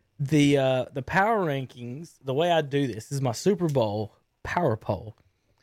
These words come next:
And this means the chance you have of winning the Super Bowl. Well, first thing you have to be is in the playoffs. So the fir-, first fourteen teams have to be in the playoffs. So the Cowboys,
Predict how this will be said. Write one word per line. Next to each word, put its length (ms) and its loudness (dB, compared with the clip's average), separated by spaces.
And 200 2
this 180 -2
means 480 2
the 120 0
chance 420 0
you 120 2
have 300 4
of 120 -4
winning 300 0
the 60 -2
Super 300 2
Bowl. 280 -6
Well, 120 0
first 340 0
thing 260 0
you 140 -2
have 200 0
to 60 -12
be 200 0
is 120 0
in 120 0
the 60 -2
playoffs. 680 -2
So 120 -4
the 60 0
fir-, 260 2
first 320 0
fourteen 420 0
teams 580 0
have 240 0
to 60 -2
be 120 4
in 80 2
the 60 -2
playoffs. 420 2
So 120 -6
the 80 -8
Cowboys, 880 0